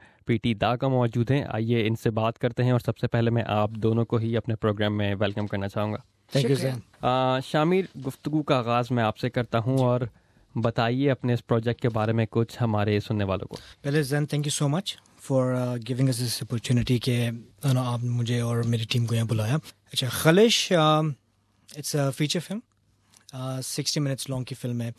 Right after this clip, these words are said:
Speaker 2: And, uh, خلش جو ہے based on a love story۔ تو ہم، میں اور میرے جو script writer ہے basically، وہ، uh, he's from کراچی، uh، بلال عاطف نام ہے اس کا۔ And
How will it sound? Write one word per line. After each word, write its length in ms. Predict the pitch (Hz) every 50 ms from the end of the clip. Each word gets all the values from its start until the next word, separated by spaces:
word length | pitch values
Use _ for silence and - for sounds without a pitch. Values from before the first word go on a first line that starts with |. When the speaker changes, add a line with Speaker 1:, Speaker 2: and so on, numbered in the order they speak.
| - - - - - - - _ _ 135
Speaker 2:
And, 360 | 135 139 143 143 147 143 139
uh, 260 | 135 135 135 135 139 135 - - -
خلش 540 | - - - 151 147 160 175 165 - - -
جو 200 | 135 147 147 139
ہے 240 | 143 143 143 147 143 123 120 139
based 240 | 143 151 - 151
on 20 | 135
a 60 | 127
love 360 | 123 120 123 117 - - -
story۔ 140 | 117 98 98 92 - - _ _ _ _ _
تو 320 | - 160 160 165 156 151 165
ہم، 260 | 180 180 175 160 156 147 - _ _ _ _ -
میں 240 | 165 151 151 156 160
اور 120 | 160 156
میرے 160 | 151 151 151
جو 160 | 143 131 147
script 320 | 143 135 - - 160 143 135
writer 240 | 139 123 120 - 120
ہے 60 | 117
basically، 420 | 107 117 117 110 113 107 117 117 117
وہ، 300 | 127 131 131 131 135 135 -
uh, 140 | 147 135 131
he's 440 | 127 127 123 120 - - 143 - -
from 80 | 139 127
کراچی، 360 | - 123 117 117 - - 196 208 - _ _ _ _ _ _ _ - 143 131
uh، 220 | 127 123 123 123 120 117
بلال 300 | 117 135 131 135 139 139
عاطف 300 | 127 120 - 151 139 -
نام 180 | 135 123 127 127
ہے 40 |
اس 120 | 123 120 -
کا۔ 100 | - 131
And 340 | 120 117 120 120 123 123